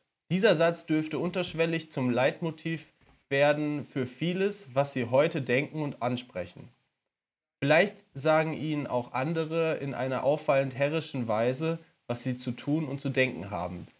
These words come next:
Zwanghafte Vorstellungen eines Vorgesetzten oder Partners vermögen Sie heute besonders zu reizen.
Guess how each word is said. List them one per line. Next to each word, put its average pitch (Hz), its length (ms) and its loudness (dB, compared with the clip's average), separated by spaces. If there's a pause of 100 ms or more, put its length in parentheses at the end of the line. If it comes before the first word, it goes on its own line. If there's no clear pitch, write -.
(140)
Zwanghafte 170 600 2
Vorstellungen 143 840 2
eines 123 280 -2
Vorgesetzten 151 720 2
oder 127 240 2
Partners 117 640 0
vermögen 131 420 0
Sie 117 140 -2
heute 131 280 4
besonders 120 480 0
zu 131 120 -2
reizen. 98 560 2